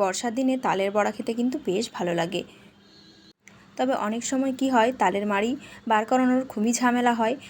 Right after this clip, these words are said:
তার জন্য আমরা অনেকেই বানাতে চাই না, আর সেই জন্যই আজকের আমার এই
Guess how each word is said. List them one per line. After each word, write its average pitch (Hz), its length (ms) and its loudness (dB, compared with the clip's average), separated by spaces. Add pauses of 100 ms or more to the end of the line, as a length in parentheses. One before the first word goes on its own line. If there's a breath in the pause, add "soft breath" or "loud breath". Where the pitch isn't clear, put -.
(120)
তার 190 220 0
জন্য 202 240 -2
আমরা 254 140 4 (120)
অনেকেই 202 300 -2 (120)
বানাতে 175 360 -4
চাই 170 280 0
না, 147 60 -4 (960 loud breath)
আর 220 180 -4
সেই 220 220 0
জন্যই 277 320 0 (120)
আজকের 180 360 -4
আমার 240 160 0 (160)
এই 202 60 2